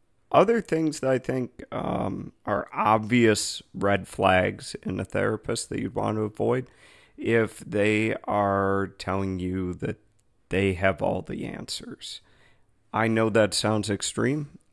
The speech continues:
I've heard it. I've heard clients say, and clients whose opinions I believe, um, that they've been to therapists who say, "Well, I have all the answers. If you do what I say, you'll be fine." Well,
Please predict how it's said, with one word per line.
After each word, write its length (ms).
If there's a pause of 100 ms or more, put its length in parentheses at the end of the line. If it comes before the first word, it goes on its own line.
I've 480
heard 300
it. 220 (600)
I've 340
heard 640 (720)
clients 480
say, 720
and 380 (760)
clients 480
whose 280
opinions 680 (100)
I 180 (180)
believe, 500 (600)
um, 840 (200)
that 180
they've 180
been 200
to 60
therapists 560
who 120
say, 200
"Well, 380
I 160
have 220
all 180
the 140
answers. 760
If 200
you 60
do 220
what 180
I 140
say, 280
you'll 200
be 160
fine." 420
Well, 300